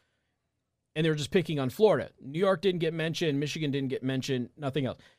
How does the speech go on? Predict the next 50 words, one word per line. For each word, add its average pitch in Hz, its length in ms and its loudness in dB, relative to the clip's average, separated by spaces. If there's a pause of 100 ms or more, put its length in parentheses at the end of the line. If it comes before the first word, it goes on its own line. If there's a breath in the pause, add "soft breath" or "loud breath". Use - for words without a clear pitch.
Now, 151 80 -4
this 226 160 -2
all 302 160 4
goes 196 260 4
back, 147 440 -2
for 170 120 -8
some 220 200 0
of 214 60 -4
you 185 80 -4
who 160 40 0
are 151 100 2
new 139 760 -2
listening 139 400 -2
to 131 100 -8
me 127 160 -2
on 117 140 -2
this, 113 320 -6
you've 131 280 -4
missed 160 480 -2
all 156 260 0
of 151 100 -4
the 139 100 -4
epidemiologists 139 1000 -2
and 127 140 0
infectious 127 400 -2
disease 123 360 -4
experts 208 420 -2
that 131 100 -6
we 131 300 -8
have 135 200 0
quoted 131 360 -2
on 131 120 -2
this 127 120 -2
show 143 360 -4 (600 soft breath)
who 151 180 -2
said, 160 540 2
"The 151 80 0
lockdowns 220 720 4
will 220 220 10
cause 156 880 2
there 160 320 4
to 160 200 -2
be 160 280 0
more 147 240 2
virus." 139 520 2
Oh, 196 160 0
and 151 160 0
by 175 260 0
the 139 100 -2
way, 190 380 0